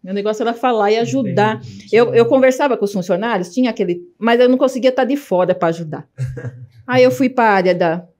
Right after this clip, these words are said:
Speaker 1: fui pra dentista, aí eu fui pra odontologia. Aí cheguei na odontologia, uma gerente lá que tinha uma empresa lá em Tupéva,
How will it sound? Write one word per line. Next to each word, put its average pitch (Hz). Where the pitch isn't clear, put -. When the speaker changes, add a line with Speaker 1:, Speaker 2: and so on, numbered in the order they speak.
Speaker 1:
fui 214
pra 180
dentista, 196
aí 165
eu -
fui 185
pra 185
odontologia. 226
Aí 175
cheguei 175
na 170
odontologia, 175
uma 180
gerente 170
lá 160
que 156
tinha 160
uma 160
empresa 160
lá 156
em 156
Tupéva, 226